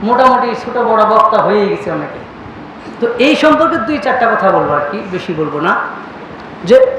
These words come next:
আগে যে লৌহে মাহফুজের মধ্যে কোরআন আছে, ওই জায়গায় যেই তরতিবে, যেই সিরিয়ালে, যে সিস্টেমে কোরআন আছে, ওই সিস্টেমে,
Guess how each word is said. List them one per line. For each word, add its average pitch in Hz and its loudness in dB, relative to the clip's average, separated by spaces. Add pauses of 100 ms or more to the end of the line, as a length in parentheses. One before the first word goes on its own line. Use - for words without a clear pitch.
(160)
আগে 302 2 (280)
যে 262 0 (360)
লৌহে 277 2 (100)
মাহফুজের 285 0
মধ্যে 285 2 (100)
কোরআন 220 2 (560)
আছে, 220 2 (880)
ওই - 6 (180)
জায়গায় 285 4 (300)
যেই 220 2 (140)
তরতিবে, 262 0 (180)
যেই 220 2 (140)
সিরিয়ালে, 262 2 (140)
যে 226 4 (160)
সিস্টেমে 294 -2 (100)
কোরআন 220 2 (600)
আছে, 262 4 (880)
ওই 302 8 (220)
সিস্টেমে, 294 0